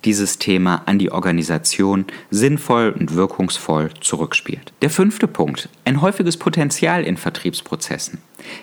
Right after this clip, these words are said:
Der Innendienst bleibt ganz häufig unter seinen Möglichkeiten. Häufig liegt hier ein echtes Potenzial, angefangen bei der genaueren Angebotsklärung, die, in die der Innendienst einbezogen sein kann,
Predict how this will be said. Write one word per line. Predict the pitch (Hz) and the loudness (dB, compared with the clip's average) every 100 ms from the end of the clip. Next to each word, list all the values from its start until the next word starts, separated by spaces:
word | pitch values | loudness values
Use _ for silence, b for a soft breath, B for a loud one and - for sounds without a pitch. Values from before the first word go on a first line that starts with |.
| B | B
Der | 120 - | 0 4
Innendienst | 175 151 82 76 71 - - | 4 4 2 0 0 -4 -2
bleibt | 85 87 - | -2 -2 0
ganz | 127 151 160 - | 0 2 0 0
häufig | 107 107 - 104 - - | 2 2 0 -4 -4 0
unter | 107 104 98 | 2 2 0
seinen | 87 85 80 | 0 0 2
Möglichkeiten. | 73 - 78 - 65 - - - _ _ _ - B B B - | 0 -2 -8 -6 -8 -10 -16 -18 _ _ _ -20 B B B 0
Häufig | 131 156 160 156 | 2 2 0 0
liegt | 120 113 | -2 0
hier | - 117 | 0 2
ein | 101 - | 2 0
echtes | 156 - 135 - | -2 0 -2 0
Potenzial, | - - 113 104 - 78 76 - B B B - | -2 0 0 0 0 0 -2 -6 B B B -4
angefangen | - 160 156 139 127 120 | 2 2 2 2 2 2
bei | 104 | 2
der | 107 101 | 4 4
genaueren | 104 101 135 123 104 90 | 2 4 2 2 2 0
Angebotsklärung, | - 180 165 139 143 143 - - 127 120 123 117 104 | 2 2 2 2 2 0 -4 2 2 2 2 2 2
die, | 110 107 | 2 4
in | - 90 - 107 | 2 0 2 2
die | 107 | 4
der | 110 101 | 2 2
Innendienst | - - 113 117 104 104 101 - - | 0 0 2 4 2 2 0 -2 0
einbezogen | 104 92 - 98 98 92 | 0 0 0 0 2 2
sein | 87 92 92 | 2 0 0
kann, | 87 - 90 87 | -2 0 0 0